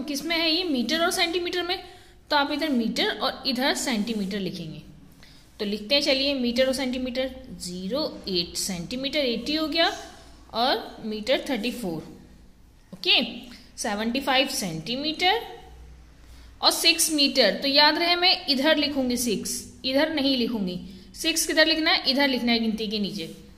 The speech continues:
टेन और फ़ोर्टी एट है, तो फ़ोर्टी एट क्या है, सेंटीमीटर। टेन क्या है, मीटर। इस तरीके से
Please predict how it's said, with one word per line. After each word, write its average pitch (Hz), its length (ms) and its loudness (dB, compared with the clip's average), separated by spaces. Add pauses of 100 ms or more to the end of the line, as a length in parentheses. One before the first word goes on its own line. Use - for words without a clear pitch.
(440)
टेन 269 220 4
और 320 160 2
फ़ोर्टी 240 340 0 (100)
एट 180 140 -4
है, 180 100 -4
तो 226 60 -6
फ़ोर्टी 240 340 -2
एट 285 140 0
क्या 285 120 2
है, 320 160 4
सेंटीमीटर। 294 920 -4 (1000)
टेन 262 280 0
क्या 302 120 0
है, 339 200 0
मीटर। 165 300 -4 (140)
इस - 180 -10
तरीके 156 320 -8
से - 160 -14